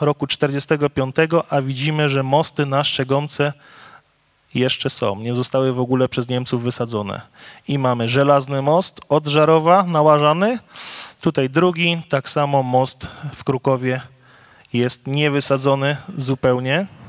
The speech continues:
To samo tyczy się tutaj miejscowości, yy, Pastuchów i Przyłęgów, też most jest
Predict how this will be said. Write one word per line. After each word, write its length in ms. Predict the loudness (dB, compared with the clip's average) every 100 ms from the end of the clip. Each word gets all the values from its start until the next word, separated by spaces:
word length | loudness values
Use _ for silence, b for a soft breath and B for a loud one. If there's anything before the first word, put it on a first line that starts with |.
| B B B B B B B 4
To 120 | 4
samo 380 | 6 4 4 0
tyczy 340 | 0 0 0
się 160 | 0 -2
tutaj 440 | -2 0 0 -2
miejscowości, 880 | -6 -4 0 0 0 0 -2 -6 -8 -12 B B B B B -6
yy, 580 | -2 0 0 0 -2 0
Pastuchów 840 | 0 0 0 -2 0 -2 -2 -10 B B B _ b b b b b b
i 300 | -6 -2 -2 -2
Przyłęgów, 520 | 0 0 0 -4 -4
też 360 | -2 -2 -2
most 420 | 0 2 2 0 -2
jest 440 | -2 0 -4